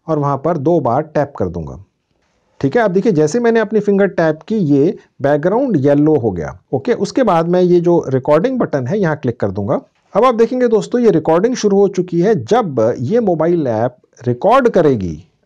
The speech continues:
अपनी आवाज में आपकी ये ई बुक या कोई भी आर्टिकल,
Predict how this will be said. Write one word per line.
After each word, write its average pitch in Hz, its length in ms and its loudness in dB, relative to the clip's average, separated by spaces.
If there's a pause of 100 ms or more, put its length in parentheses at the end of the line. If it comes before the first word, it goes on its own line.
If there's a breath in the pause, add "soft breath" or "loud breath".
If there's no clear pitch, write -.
अपनी 190 280 0
आवाज 131 520 0
में 113 320 -4 (140)
आपकी 147 400 -2
ये 165 180 2 (100)
ई 151 140 4
बुक 135 300 -2
या 147 140 -2
कोई 156 240 0
भी 196 120 0
आर्टिकल, 127 500 -2